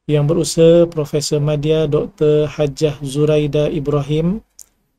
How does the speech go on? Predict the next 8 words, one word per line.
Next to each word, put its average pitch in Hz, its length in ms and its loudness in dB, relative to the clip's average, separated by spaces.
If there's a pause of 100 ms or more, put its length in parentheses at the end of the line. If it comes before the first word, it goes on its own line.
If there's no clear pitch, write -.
(140)
Pengarah 156 480 0
Institut 160 720 -4
Kepimpinan 143 800 -4
Pelajar, 156 640 -2 (400)
Bahagian 143 560 -4
Hal 156 320 -4
Ehwal 143 400 -4
Pelajar, 147 560 -4